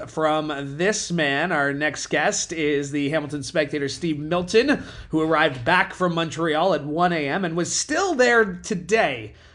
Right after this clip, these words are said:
uh, for, uh, cle-, locker clean out day. And, uh, Milty, let's start with this Ticats team. I, I tried to pose the question a couple of times throughout the day today.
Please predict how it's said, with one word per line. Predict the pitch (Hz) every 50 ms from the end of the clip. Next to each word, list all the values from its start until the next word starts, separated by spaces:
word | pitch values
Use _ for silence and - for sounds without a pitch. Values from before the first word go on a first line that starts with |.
| - -
uh, | 139 135 123 127 127
for, | 120 - 151 143 143 135 143 143 139
uh, | 127 123 120 123 117 117
cle-, | - - - 170
locker | 143 156 160 143 143 - 123
clean | 117 - - 156 147 147
out | 143 139 139 131 -
day. | - 143 143 139 139 135 135 - - - - - -
And, | - 127 139 135 135
uh, | 139 120 120 -
Milty, | 175 190 190 185 185 190 185
let's | 180 190 208 196 -
start | - - - - - - - 208 202 196 190 185 - 170
with | 175 175 170 165 - - - - - _ _ - - _ _ _ _ _ _ -
this | 170 180 175 - - -
Ticats | - 180 180 190 185 196 190 180 175 -
team. | - 196 190 180 147 120 113 101 110 117
I, | 131 135 143 143 143 143
I | 147
tried | 139 - 170 170 165
to | 156
pose | 135 - 170 175 165 143
the | 151
question | 143 - 170 160 160 156 175 165
a |
couple | 143 - 156 160 160
of | -
times | - 160 156 160 156 143
throughout | - 156 156 151 156 151 151 - - -
the | 143
day | 135 131 - 175 175 170 170 185
today. | 180 180 170 160 147 170 165 165 170 185 214 220 -